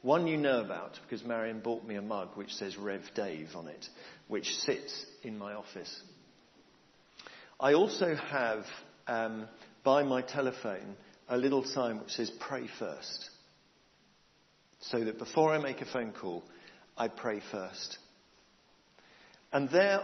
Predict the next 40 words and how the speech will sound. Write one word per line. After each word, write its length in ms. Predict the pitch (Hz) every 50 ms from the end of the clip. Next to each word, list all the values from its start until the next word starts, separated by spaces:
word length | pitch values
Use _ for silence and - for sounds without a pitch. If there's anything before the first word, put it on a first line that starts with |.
| -
on 120 | 170 156 147
my 140 | 139 139 139
desk, 480 | 131 - 131 104 98 98 - - -
I 100 | 120 120
think 200 | - 131 120 113
I've 140 | 117 113 -
told 240 | - 127 120 113 104
you 100 | 110 110
this 200 | 120 113 - -
one 160 | 110 104 104
as 120 | 104 101
well, 180 | 113 113 107 98
it 80 | 95 -
was 120 | 113 117
a 40 | 120
Secret 480 | - - 165 165 156 - - 127 110
Santa, 540 | - - 135 123 120 120 117 - - 87 87 - - - - - - - - - _
uh, 160 | 131 131 - - 135
but 120 | 127 139
I 100 | 139 143
left 400 | 151 151 160 180 175 - - -
it 100 | 113 92 -
hanging 500 | - - - - 156 147 135 120 110 104
on 120 | 107 110
the 100 | 113 113
edge 180 | 117 113 113 -
of 60 | 110
my 160 | 107 110 107
desk. 420 | 104 107 107 101 98 - - - -
It 120 | 117 -
says, 260 | - - 120 113 110
"Off-duty 600 | 143 156 151 - - - 151 135 127 - - 117
vicar, 420 | 101 110 104 - - 101 92 87 - - - - - - - _ _
only 280 | 147 139 139 139 139 131
disturb 540 | 117 120 110 - - 123 117 110 107 101
if 120 | 104 - -
all 140 | 110 101 95
hell 220 | 92 98 95 101
breaks 360 | 95 85 85 87 - - -
loose." 300 | 90 85 71 - - -